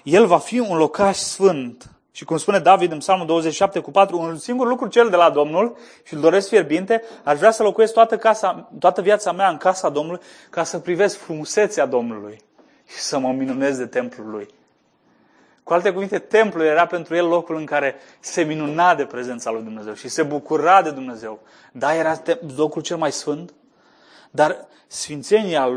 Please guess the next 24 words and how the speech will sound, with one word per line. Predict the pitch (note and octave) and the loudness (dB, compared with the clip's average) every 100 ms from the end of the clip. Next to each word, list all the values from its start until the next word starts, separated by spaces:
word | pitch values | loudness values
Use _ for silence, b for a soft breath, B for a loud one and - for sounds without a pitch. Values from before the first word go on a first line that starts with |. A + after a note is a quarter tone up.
| C3 | -4
lui | C#3+ C3 | -6 -6
Dumnezeu, | B2+ B2+ A#2+ B2+ C3 C3+ _ _ _ _ _ | -4 -6 -2 0 0 -4 _ _ _ _ _
pentru | C#3 C3 A#2+ | -10 -8 -4
că | B2+ | 0
era, | B2+ C3+ B2 A2+ _ _ B B B B B _ _ | 2 2 0 -6 _ _ B B B B B _ _
<clears throat> | - E3+ C#3 A#2+ | -8 -6 -8 -10
era | B2+ B2+ C3 | -6 0 0
însoțită | B2+ B2+ C#3+ - | -2 -8 -8 -8
de | B2 A#2 | -6 -6
jertfa | A#2+ E3 E3 - | 2 2 2 -2
de | A#2+ | -6
ispășire, | A#2 - B2 A2 A#2+ A2 G#2+ _ _ b b b b b _ | -8 -10 -14 -12 -12 -12 -14 _ _ b b b b b _
putea | B2 D3 D3+ | -8 -2 -2
acum | - D3 | -2 -12
să | C3+ | -12
funcționeze | C3+ B2+ C3+ B2+ B2+ A2+ G#2 - _ _ _ _ | -12 -10 -6 -4 -4 -6 -8 -18 _ _ _ _
pentru | A#2 A2+ | -14 -12
vechi | A2+ A#2+ | -8 -8
izraeliți | A#2 G#2+ A2 G#2+ A2 - | -8 -8 -6 -6 -10 -6
ca, | - B2 A#2+ - _ B B B B B B - | 0 0 0 -10 _ B B B B B B -8
ca | B2+ | -4
un | A#2+ A#2+ | -2 0
loc | C3 - | 0 2
al | A#2+ A#2 | 0 0